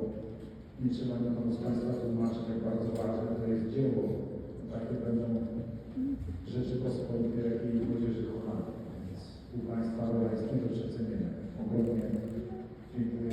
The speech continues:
wszystkim tym z Państwa, którzy ją spełniają. Ale oczywiście gratuluję. Gratuluję Państwu tego niezwykłego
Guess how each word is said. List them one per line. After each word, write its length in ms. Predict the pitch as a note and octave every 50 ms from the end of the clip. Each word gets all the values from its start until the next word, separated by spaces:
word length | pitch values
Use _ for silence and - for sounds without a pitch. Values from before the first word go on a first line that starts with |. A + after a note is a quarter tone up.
| A2+ A2+
wszystkim 340 | A2+ A#2 - - A2+ A#2 A2+ -
tym 120 | - - -
z 40 | A2+ A2+
Państwa, 280 | A2+ A2 - - - - -
którzy 240 | - - - - G#2 G#2
ją 60 | G#2 - - -
spełniają. 480 | - G#2 G#2 G2+ F#2+ F2 - - - - - - - - - - - - - - - - - - - - - - - - - - - - - - - - - C#3+
Ale 120 | C#3+ D3 D3+ D#3 D3
oczywiście 440 | C3+ - D3+ D#3 D3+ D#3 - - D#3+ D#3 D3
gratuluję. 580 | C#3+ D3 D3 D3+ D3+ D3 - A#2+ A#2 A2+ - - - - - - - - - - - - - - - - - - - - B2 -
Gratuluję 640 | A#2+ B2 A#2+ - - C3 C3 C3 C3 B2+ B2 B2 A#2 A#2 A#2+ B2 B2+ - - - - - - - - - - - - - - - - - - - - - -
Państwu 360 | A#3+ A3+ A#3+ - - - B3 - - -
tego 180 | A#2 A2+ A2+ A#2 A2+ A2+ A2+ A#2+
niezwykłego 520 | A#2 - A#2+ A#2 A2+ A#2+ B2 A#2+ - A#2